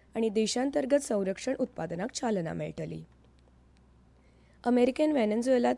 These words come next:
केल्ल्या लश्करी कारवायेचेर चर्चा करपा खातीर संयुक्त राष्ट्र सुरक्षा परिशद आयज आपतकालीन बसका घेतली. परिशदेचो अस्थायी वांगडी आशिल्ल्या कोलंबियाच्या विनंतीचेर ही बसका आपयल्या आनी चीन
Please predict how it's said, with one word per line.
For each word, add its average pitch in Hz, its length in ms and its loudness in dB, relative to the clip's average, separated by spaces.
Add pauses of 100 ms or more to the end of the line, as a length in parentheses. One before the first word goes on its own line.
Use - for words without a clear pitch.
केल्ल्या 202 320 2
लश्करी 202 440 -2
कारवायेचेर 180 600 -2
चर्चा 190 380 -4
करपा 180 380 -2
खातीर 170 300 -6 (420)
संयुक्त 247 440 0
राष्ट्र 277 340 4
सुरक्षा 208 420 0
परिशद 202 500 -4
आयज 208 200 0
आपतकालीन 185 600 -4
बसका 190 320 -2
घेतली. 156 380 -8 (680)
परिशदेचो 214 580 0
अस्थायी 214 500 0
वांगडी 202 360 0
आशिल्ल्या 185 520 -2 (460)
कोलंबियाच्या 277 800 4 (100)
विनंतीचेर 196 680 -4
ही 262 100 -2
बसका 196 380 -2
आपयल्या 160 480 -4 (460)
आनी 226 120 2
चीन 277 300 0